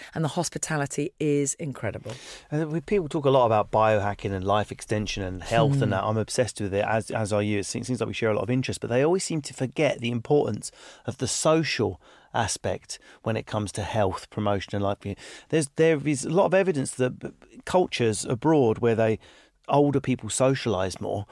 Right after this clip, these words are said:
Speaker 1: Yeah.
Speaker 2: that that's probably a little bit, even if not more important than feta cheese, olive oil and daily exercise, is at least as important.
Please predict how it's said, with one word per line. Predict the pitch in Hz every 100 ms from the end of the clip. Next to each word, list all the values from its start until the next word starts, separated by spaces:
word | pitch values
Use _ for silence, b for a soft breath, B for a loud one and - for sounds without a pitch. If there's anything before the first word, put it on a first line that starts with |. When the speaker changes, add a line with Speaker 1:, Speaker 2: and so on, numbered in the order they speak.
| B
Speaker 1:
Yeah. | 156 147
Speaker 2:
that | 139
that's | 165 -
probably | - 165 143 135
a |
little | 147 143
bit, | 151 151 _
even | - 143 135
if | 139 139
not | 151
more | 147 170
important | 151 127 123 123
than | 120
feta | 113 135 -
cheese, | 131 - 127 120 -
olive | 127 127 110
oil | 117 113 107 B B B
and | 120
daily | 123 120 117
exercise, | 135 - 120 104
is | 117
at | 127 -
least | 147 139 - b b -
as | 151 147
important. | 139 104 - 95 90 104 90